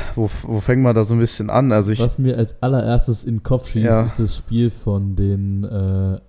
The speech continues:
Speaker 2: Ravensburger Razorbacks gegen
Speaker 1: Hm.
Speaker 2: die Frankfurt Universe.
Speaker 1: Ja,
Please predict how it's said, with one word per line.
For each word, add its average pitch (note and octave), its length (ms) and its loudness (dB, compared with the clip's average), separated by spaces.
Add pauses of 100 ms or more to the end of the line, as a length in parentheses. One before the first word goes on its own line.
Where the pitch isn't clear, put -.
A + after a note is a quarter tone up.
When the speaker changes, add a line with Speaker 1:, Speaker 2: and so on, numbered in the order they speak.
(120)
Speaker 2:
Ravensburger G#2 1000 0
Razorbacks G#2 840 0 (760)
gegen A2+ 240 4
Speaker 1:
Hm. G2 260 0 (200)
Speaker 2:
die G2+ 140 -2
Frankfurt - 760 -6 (120)
Universe. G2+ 720 -4 (1900)
Speaker 1:
Ja, G2+ 300 2